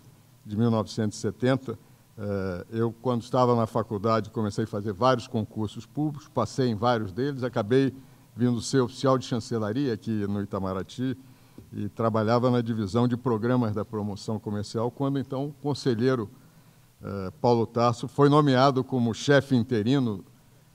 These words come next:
eh, porque ele sempre, além, eh, das regras e além do seu tempo, ele já tinha chegado a essa posição, ainda como conselheiro,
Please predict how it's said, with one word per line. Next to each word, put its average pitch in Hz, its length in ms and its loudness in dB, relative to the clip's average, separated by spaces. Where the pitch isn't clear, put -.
eh, 98 320 -8
porque 117 560 0
ele 110 240 -6
sempre, 156 480 10
além, 139 480 8
eh, 104 140 -4
das 107 240 2
regras 123 420 6
e 120 80 4
além 113 240 2
do 113 80 -2
seu 107 240 -4
tempo, 135 300 -4
ele 131 80 -4
já 147 120 4
tinha 165 180 2
chegado 139 540 4
a 131 60 4
essa 127 240 0
posição, 143 680 -2
ainda 160 380 4
como 156 220 -4
conselheiro, 139 760 -2